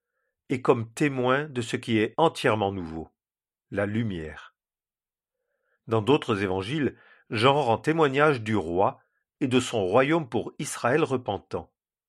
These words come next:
Ici, il parle de la lumière pour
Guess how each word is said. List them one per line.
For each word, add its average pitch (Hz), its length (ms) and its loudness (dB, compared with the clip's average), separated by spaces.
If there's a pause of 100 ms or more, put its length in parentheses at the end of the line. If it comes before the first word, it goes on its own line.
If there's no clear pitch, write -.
(540)
Ici, 139 520 -6 (460)
il 131 220 -6
parle 160 280 6
de 117 100 2
la 104 140 6
lumière 127 640 0 (180)
pour 120 220 -2